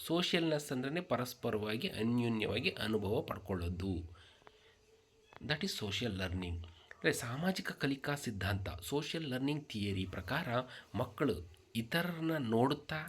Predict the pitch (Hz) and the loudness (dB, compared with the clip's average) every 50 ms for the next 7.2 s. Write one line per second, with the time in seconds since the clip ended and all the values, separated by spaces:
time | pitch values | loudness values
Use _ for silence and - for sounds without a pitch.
0 | - - - - 113 104 101 101 104 101 98 110 120 123 - 151 143 147 - - | -12 -8 0 2 2 4 4 2 2 2 2 0 0 2 2 -2 -2 -2 -4 -4
1 | - - 156 156 165 - - - - - - 113 110 104 110 104 - - - 120 | -2 -2 -2 -2 -2 -6 -10 -10 -10 -4 0 0 2 2 2 -2 -2 -2 -4 -4
2 | 127 143 143 135 139 139 147 147 147 151 147 135 135 131 - - - 104 95 - | -2 -2 -2 -2 0 0 0 0 0 0 -2 -4 -4 -6 -4 -2 -2 -2 -2 -4
3 | - - - - - - - - - - 104 104 123 117 - 135 131 - - 127 | -10 -14 -16 -16 -18 -20 -20 -20 -8 -6 -2 0 2 2 2 2 2 2 0 2
4 | 123 127 123 127 123 120 123 123 117 123 123 131 123 123 127 120 117 117 120 113 | 0 0 0 2 0 0 0 0 0 0 2 2 2 4 2 2 4 4 2 2
5 | 110 117 110 113 120 117 113 110 113 110 113 107 113 117 117 113 - 123 117 110 | 2 0 2 2 0 0 0 0 0 2 2 4 4 4 4 2 0 0 0 0
6 | 98 101 98 101 101 - 123 123 123 117 123 123 - 160 - 120 110 101 - 95 | 0 0 -2 -2 0 0 2 2 2 2 0 0 -2 -2 0 0 -2 -2 -2 -4
7 | 92 90 85 | -4 -4 -6